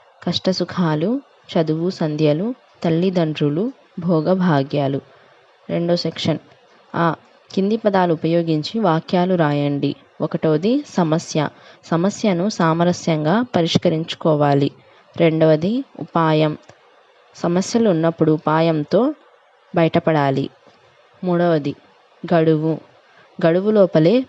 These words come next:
పని పూర్తి చేసుకోవాలి. ఆ సెక్షన్. మీకు తెలిసిన అనుకరణ పదాలు రాయండి. ఉదాహరణకు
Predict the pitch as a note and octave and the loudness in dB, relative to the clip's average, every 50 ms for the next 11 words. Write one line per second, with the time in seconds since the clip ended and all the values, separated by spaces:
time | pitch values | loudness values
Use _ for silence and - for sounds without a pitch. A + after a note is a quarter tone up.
0 | _ F#3+ F3+ F#3 F3+ - F3 E3 D#3+ - F#3+ - - E3 D#3+ - - - - D#3 | _ 0 0 0 0 2 0 0 2 0 -4 0 2 0 0 0 -2 -4 -2 -2
1 | D3 C#3+ C#3+ C#3 C3+ C3+ C3+ - - _ _ _ _ _ _ _ _ _ _ _ | 0 2 2 0 0 -2 -4 -6 -16 _ _ _ _ _ _ _ _ _ _ _
2 | - - F3 E3+ F3 - F3 D#3+ - - - G3 A3 B3 B3+ - _ G3 G3+ G3+ | -6 -2 -2 0 0 0 -2 -2 -2 -4 -4 -4 -4 -4 -8 -8 _ -4 -4 -2
3 | - G#3 - G3 F3+ G3+ - - A3+ A3 F#3+ F3 F3+ - G3+ F#3+ F#3+ G#3 G3+ - | -2 -2 0 2 2 2 0 0 -2 -2 -2 -2 -2 0 0 2 2 0 0 0
4 | F3+ D#3 D3+ D3+ D#3 F#3 G3 G3 D#3+ D3 C#3+ C#3+ C#3 C#3+ C#3+ C3+ C#3 C3+ - - | 0 0 2 2 2 2 2 2 2 2 2 0 0 0 -2 -2 -2 -4 -6 -10
5 | - _ _ - - D#3+ D#3 D3+ E3 F3 F#3 E3 D3+ D#3 D3+ D3+ D#3 - G#3 A3+ | -20 _ _ -14 -8 -4 -2 -2 0 0 0 0 0 -2 -2 -4 -6 -6 -6 -6
6 | C4 | -6